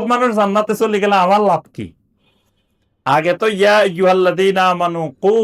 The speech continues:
আনফুসাকুম, আগে তো আমার নিজেকে বাঁচাইতে হবে জাহান্নামের আগুন থেকে, তারপরে এরা অন্যদের বাঁচানোর চিন্তা। এজন্য দিন কায়েম মানে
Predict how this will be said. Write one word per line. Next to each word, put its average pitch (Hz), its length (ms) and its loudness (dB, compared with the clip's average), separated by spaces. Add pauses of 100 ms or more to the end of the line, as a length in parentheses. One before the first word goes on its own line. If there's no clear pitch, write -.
(260)
আনফুসাকুম, 139 680 -6
আগে 131 160 -4
তো 151 40 -4 (100)
আমার 165 160 -2 (140)
নিজেকে 175 400 -4
বাঁচাইতে 160 400 -4
হবে 117 220 -4
জাহান্নামের 117 460 -4
আগুন 104 180 -10
থেকে, 101 140 -20 (320)
তারপরে 175 440 0
এরা 226 180 0
অন্যদের 170 380 -4
বাঁচানোর 139 400 -2
চিন্তা। 98 260 -12 (920)
এজন্য 160 360 -2 (500)
দিন 208 200 0 (200)
কায়েম 175 340 2 (160)
মানে 185 320 -2